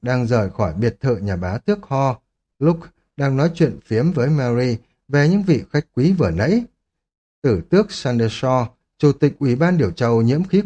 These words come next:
quyển vương quốc, kiêm cục trưởng cục khí tượng quốc gia, hay là ủy viên Ủy ban điều tra ô nhiễm khí quyển vương quốc, kiêm chủ tịch Hiệp hội Khí tượng Hoàng gia, ngài Cave, thành viên hạ viện, hạ viện quốc hội,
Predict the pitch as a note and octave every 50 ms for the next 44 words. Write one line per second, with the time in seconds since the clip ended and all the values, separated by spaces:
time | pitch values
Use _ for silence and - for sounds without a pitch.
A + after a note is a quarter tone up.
0 | G3 F#3 D3 G2+ E2 D#2+ F2+ A#2+ A#2+ A#2 A2+ - G3+ A#3 A#3+ - _ _ _ _
1 | _ - G#3 G#3+ G#3 G3 G3 D3 A2 - - D3+ A#2+ F#2+ F2 - C3 A#2+ - -
2 | - E3+ F#3+ F#3+ - E3 C#3 A#2+ - _ _ _ _ - F3+ F#3+ F#3 - B2 B2
3 | B2 B2 A#2 A2+ _ _ _ _ _ _ _ _ _ _ _ _ _ - B2 B2
4 | A#2+ A#2 A#2 A2 G#2 G2 - - B2+ G#2 F2 E2 G2+ C3+ C3 C3 B2+ A#2 - _
5 | _ _ _ _ - D3 C#3+ D3+ F#3 G3 F#3+ E3 B2+ G2 - - B2 A#2 A#2 A#2
6 | A#2 A#2 B2+ D3 F#3 F#3+ - G3 G#3 G3+ F#3+ C#3+ F#2+ E2 E2 G2 A#2+ A#2+ A#2 A2+
7 | - G#3 A3+ A3+ - _ _ _ _ _ G#3 G#3 G#3 F#3+ G3 D3 - - C#3+ B2+
8 | - - - B2 A#2 - B2 A#2+ G#2 - - _ _ - C#3 E3+ - - D#3+ B2
9 | F2+ - A2+ G#2 F#2 F2 E2 E2+ A#2+ B2+ C3 A#2+ A2 - _ _ _ _ _ G#2+
10 | A2 A2 G#2+ G#2+ G2 G2+ - B2+ B2 B2 A#2 C#3+ D3 D3 C3+ A#2+ - _ _ _
11 | _ _ _ _ _ _ _ - D#3 D#3+ D#3+ F3+ G#3 G#3 G3+ F#3 E3+ D3 G#2+ F#2+
12 | G2+ B2 B2+ A2+ G2+ F#2+ - _ _ _ _ - C3+ C3 A#2 B2+ C#3 C3 A#2 A#2+
13 | - - - - D3 C3+ B2 A2